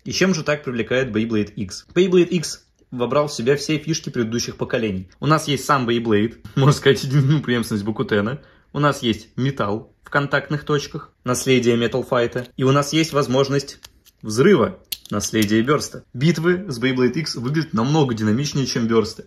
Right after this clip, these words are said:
Здесь пока есть одна фишка, которая мне очень нравится. Вот среди всех волчков, как таковой, имбы нет. Вы можете победить абсолютно любым,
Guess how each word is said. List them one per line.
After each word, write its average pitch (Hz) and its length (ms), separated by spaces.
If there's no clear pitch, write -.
Здесь 139 240
пока - 260
есть 139 200
одна 135 200
фишка, 180 320
которая 139 320
мне 127 120
очень 139 240
нравится. 117 580
Вот - 140
среди 156 280
всех - 260
волчков, 165 440
как - 180
таковой, 170 480
имбы 143 360
нет. 127 360
Вы 135 120
можете 156 360
победить 117 420
абсолютно 147 680
любым, 139 560